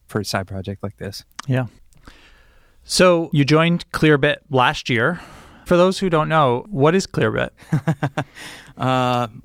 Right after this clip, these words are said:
Speaker 1: oh, that's, that's such a hard question. We've all been working on our elevator pitches, I think. <laughs> Clearbit is changing all the time. So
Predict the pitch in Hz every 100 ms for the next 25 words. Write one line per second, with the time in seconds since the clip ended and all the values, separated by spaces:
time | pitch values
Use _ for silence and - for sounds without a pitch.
0 | - 110 - - 113 - 117 135 - 143
1 | 117 120 - 98 - 110 - - _ 135
2 | 135 127 131 127 123 113 110 117 104 107
3 | 101 110 110 110 - 113 117 104 107 -
4 | 113 - 92 - - 120 - - - 190
5 | 220 220 139 - - - 160 185 170 113
6 | 101 101 90 _ - 135 143 117 - -
7 | 104 92 98 - 113 110 104 123